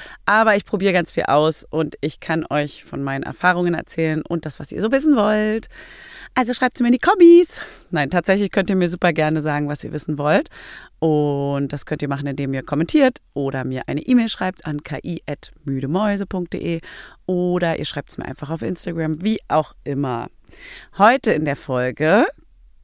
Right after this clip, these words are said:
bauen wir auf, auf allen anderen Sachen und auch vorbeugend für alle anderen Sagen-, Sachen. Es ist eigentlich eine super wichtige Folge, weil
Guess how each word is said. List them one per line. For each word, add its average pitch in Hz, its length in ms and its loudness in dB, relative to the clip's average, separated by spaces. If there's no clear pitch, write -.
bauen 156 340 4
wir 214 100 2
auf, 156 420 4
auf - 160 -6
allen 151 180 2
anderen 214 300 4
Sachen 156 300 0
und - 280 -2
auch 156 220 -2
vorbeugend 175 540 2
für - 240 4
alle 131 240 0
anderen 135 240 -4
Sagen-, 151 300 -2
Sachen. 165 340 -4
Es - 100 -8
ist 160 100 -6
eigentlich 160 320 -4
eine 175 160 0
super 202 420 0
wichtige 175 380 -6
Folge, 180 680 0
weil 180 540 2